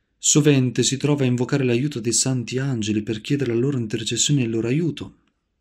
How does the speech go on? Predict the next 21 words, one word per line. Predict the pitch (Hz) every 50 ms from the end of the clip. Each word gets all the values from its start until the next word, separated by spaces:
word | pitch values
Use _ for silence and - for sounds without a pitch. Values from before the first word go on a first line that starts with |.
| _ _ _ _ _ _ _ _ _ _ _ _
Inoltre, | - 165 170 160 139 127 113 - 123 127
dal | 123 127 123
momento | 123 123 127 143 156 160 160 151 131
che | 107 - 123
le | 113 117 110
pare | - 139 143 143 127
che | - -
il | 113 104
Signore | - - 127 135 127 123
le | 113 113 110
dia | 104 117 139 135
una | 120 113
certa | 113 - - 139 139 139 - 120
libertà | 113 110 113 113 110 113 110 113 113 - 143 139 135
per | - - 117 107
rispondere | 107 110 104 - - - 139 139 139 127 117 110 110 104
quando | 107 - 120 127 131 131 120 110
se | 104 - 107
la | 104 101
sarebbe | - - 110 120 120 120 110
sentita | 104 - - 107 110 113 113 - 135 120 107 107 107 113 131 -